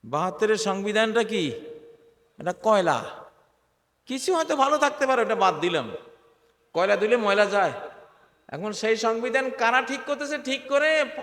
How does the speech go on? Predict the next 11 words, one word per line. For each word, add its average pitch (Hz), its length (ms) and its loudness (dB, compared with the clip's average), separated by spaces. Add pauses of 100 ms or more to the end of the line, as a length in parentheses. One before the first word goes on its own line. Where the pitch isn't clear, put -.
(160)
সাতই 226 420 -4
জানুয়ারি 247 480 2
আবার 185 280 2
দেবে। 156 360 2
ওই, 208 300 2
ওই, 269 220 4
ওই 240 180 4
গু-, 202 580 -4
ঘুরে 247 240 -2
ফিরি 285 280 0
ওই 285 340 4